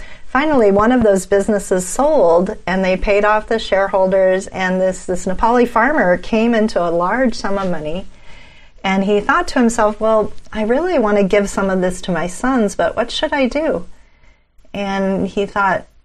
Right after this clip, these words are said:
"I don't want to spoil them, so this is what I'm gonna do. I'm gonna ask them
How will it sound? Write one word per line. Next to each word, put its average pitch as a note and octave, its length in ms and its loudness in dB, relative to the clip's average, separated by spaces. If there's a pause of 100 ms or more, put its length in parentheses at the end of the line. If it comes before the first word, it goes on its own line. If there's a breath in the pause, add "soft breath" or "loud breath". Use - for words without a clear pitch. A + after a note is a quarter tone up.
(180)
"I G#3+ 120 -4
don't C4+ 100 0
want C#4 140 0
to B3+ 40 0
spoil A#3+ 460 0
them, F3 320 0
so F3 340 -2 (140)
this B3+ 220 -2
is D4 120 -2
what A3 120 2
I'm G3 100 2
gonna F#3+ 220 0
do. E3 220 0
I'm G3+ 260 -2
gonna A3+ 160 0
ask A3 520 -6
them E3+ 440 -4